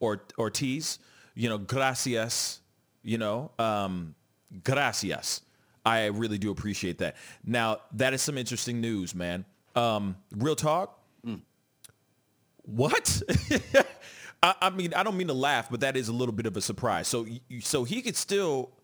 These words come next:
Speaker 1: gets his monies. He could still get paid whilst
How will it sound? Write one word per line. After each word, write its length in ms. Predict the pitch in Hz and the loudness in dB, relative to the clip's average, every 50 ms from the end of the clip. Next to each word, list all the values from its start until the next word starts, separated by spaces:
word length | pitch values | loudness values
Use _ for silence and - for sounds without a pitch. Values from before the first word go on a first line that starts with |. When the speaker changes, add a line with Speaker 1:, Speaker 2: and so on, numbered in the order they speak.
| _ - 123 | _ -10 -2
Speaker 1:
gets 260 | 104 143 180 - - | 0 0 0 0 0
his 180 | 190 185 139 139 | 0 0 0 0
monies. 640 | 180 196 185 143 117 107 101 98 104 - - - - _ _ _ _ _ _ _ _ _ _ _ _ _ _ _ _ _ _ _ _ _ _ _ _ - | 0 2 2 2 0 0 0 -2 -2 -2 -4 -4 -6 _ _ _ _ _ _ _ _ _ _ _ _ _ _ _ _ _ _ _ _ _ _ _ _ 0
He 100 | - 196 | 0 0
could 120 | 170 160 | 0 0
still 200 | - - 226 214 | 0 2 2 2
get 180 | 208 185 196 - | 4 4 0 0
paid 520 | - - 214 208 175 131 110 104 101 101 117 - _ _ _ _ _ _ _ _ _ _ _ _ _ _ _ _ _ _ _ _ _ - - - - - - _ _ _ _ _ _ _ _ _ _ _ _ _ _ _ _ _ _ - | 2 0 2 2 2 2 0 -2 -4 -6 -8 -12 _ _ _ _ _ _ _ _ _ _ _ _ _ _ _ _ _ _ _ _ _ -20 -20 -20 -20 -20 -20 _ _ _ _ _ _ _ _ _ _ _ _ _ _ _ _ _ _ -10
whilst 680 | 98 92 107 127 143 160 180 196 202 - - - - - | -2 2 4 4 6 4 4 2 2 0 -2 -4 -4 -10